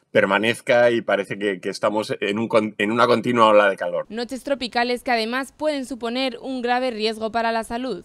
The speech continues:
Speaker 1: La gente, eh, piensa que cuando hay una situación de calor, lo peligroso es, eh, los treinta y cinco, cuarenta grados que podemos tener a mediodía,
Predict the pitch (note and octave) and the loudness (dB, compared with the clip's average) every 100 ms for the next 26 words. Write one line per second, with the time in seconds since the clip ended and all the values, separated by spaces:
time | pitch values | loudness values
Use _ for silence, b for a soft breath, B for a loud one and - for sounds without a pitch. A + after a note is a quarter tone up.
0 | _ A3 F#3+ A2+ A2+ A#2+ B2 A#2+ B B | _ -2 -2 -2 -4 0 2 2 B B
1 | B B B - G#2+ G#2 G2 - C3+ B2+ | B B B -2 2 4 2 6 6 6
2 | B2+ G2+ G2+ G#2 G2+ G2+ A2 A2+ A2+ G#2+ | 4 2 0 0 2 2 2 2 0 0
3 | A2 - A2 G#2+ G#2 - G2+ A#2+ B2+ G#2+ | 0 0 0 0 0 0 2 8 8 6
4 | F#2 G2 G2+ G#2+ G2+ G#2+ A#2 - A2+ A#2 | -2 -2 -2 0 0 0 0 0 0 2
5 | A2+ - - F2+ F2 F2+ F#2+ - - - | 0 -4 -10 -12 -10 -4 -4 -6 -10 -6
6 | G#2 F#2+ F#2 B2+ C#3+ - G#2+ G#2 A2 A#2 | -4 -4 -4 0 2 2 2 2 2 4
7 | G#2+ A2 A#2+ - G2 G2 G#2 G#2 A2+ G#2+ | 6 8 6 4 -2 -2 -2 -4 -4 -2
8 | G#2+ A2 A2 A2+ A#2+ C3+ | -2 -2 -2 -2 0 -2